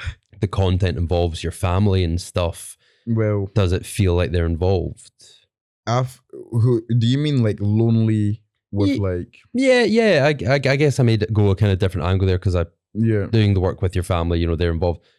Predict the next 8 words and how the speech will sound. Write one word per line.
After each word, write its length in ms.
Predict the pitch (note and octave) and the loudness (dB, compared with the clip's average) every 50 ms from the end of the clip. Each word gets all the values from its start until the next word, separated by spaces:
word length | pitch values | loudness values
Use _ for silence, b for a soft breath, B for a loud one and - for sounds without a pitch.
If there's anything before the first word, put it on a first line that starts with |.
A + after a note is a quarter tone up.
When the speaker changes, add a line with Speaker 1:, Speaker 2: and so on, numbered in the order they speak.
| _ - | _ -4
Speaker 1:
But, 60 | - C#3 | -2 -2
like, 140 | C#3 - - _ _ _ | -2 -2 -6 _ _ _
does 180 | - D3+ D3 D3 | -2 -2 0 0
it 100 | C#3+ B2 | -2 -4
feel, 220 | - - C#3 C#3 C3+ B2 | -2 0 2 2 4 2
like, 260 | A2 F#2 - - _ _ _ _ _ _ _ _ _ _ _ | 2 0 -2 -8 _ _ _ _ _ _ _ _ _ _ _
quite 340 | - B2+ A#2 G2+ - - _ _ _ _ _ _ _ _ _ _ _ _ _ _ _ _ _ _ _ _ _ _ _ _ _ _ _ _ _ _ _ _ _ _ _ - | -2 0 0 0 0 -4 _ _ _ _ _ _ _ _ _ _ _ _ _ _ _ _ _ _ _ _ _ _ _ _ _ _ _ _ _ _ _ _ _ _ _ -2
lonely? 840 | A2 G#2 G#2+ G#2+ G#2+ G#2+ G#2+ G#2+ G#2 G#2 G2+ G2+ G2 G2 F#2 - | 0 2 4 4 4 4 4 4 2 2 2 2 2 0 -2 -4